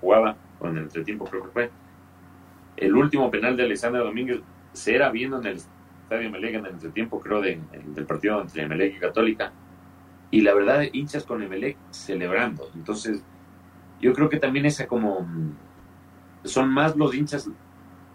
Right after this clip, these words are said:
que se alegran por, eh, por ver a un ecuatoriano triunfando que los que se enojan por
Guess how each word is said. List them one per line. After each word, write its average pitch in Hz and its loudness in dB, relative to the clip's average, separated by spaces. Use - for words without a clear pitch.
que - -6
se - -4
alegran 147 2
por, 120 -2
eh, 92 -6
por 95 -2
ver 117 4
a 131 2
un 123 -4
ecuatoriano 104 -2
triunfando 147 -2
que 110 0
los 101 -4
que 92 -6
se 92 -6
enojan 98 -4
por 78 -4